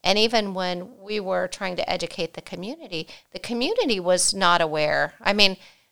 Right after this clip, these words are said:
early on in this, maybe two years ago, our school officials, our parents did not know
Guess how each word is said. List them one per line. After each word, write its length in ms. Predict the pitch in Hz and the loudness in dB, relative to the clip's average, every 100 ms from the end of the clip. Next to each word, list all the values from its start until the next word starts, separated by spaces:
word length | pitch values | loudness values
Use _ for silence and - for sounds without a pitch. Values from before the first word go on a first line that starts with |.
| _ | _
early 380 | - 226 294 254 | 4 6 6 4
on 280 | 185 196 240 | 0 -2 -2
in 100 | 247 | -4
this, 320 | 247 277 - | -4 -4 -6
maybe 260 | 208 196 202 | -8 -8 -8
two 220 | - 208 | -8 -8
years 380 | 208 214 240 240 | -8 -6 -6 -6
ago, 420 | 226 233 247 262 _ _ _ _ _ - | -4 -4 -4 -6 _ _ _ _ _ -2
our 140 | 220 | 0
school 400 | - - 226 240 | 0 -2 -2 -4
officials, 720 | 240 254 247 - 240 247 240 | -6 -6 -6 -4 -4 -4 -4
our 180 | - 180 | -6 -6
parents 480 | 185 214 202 208 - | -8 -14 -10 -10 -12
did 280 | 170 196 190 | -8 -6 -2
not 420 | 190 175 185 - | 2 2 0 -2
know 500 | 170 160 156 151 | -2 0 0 -2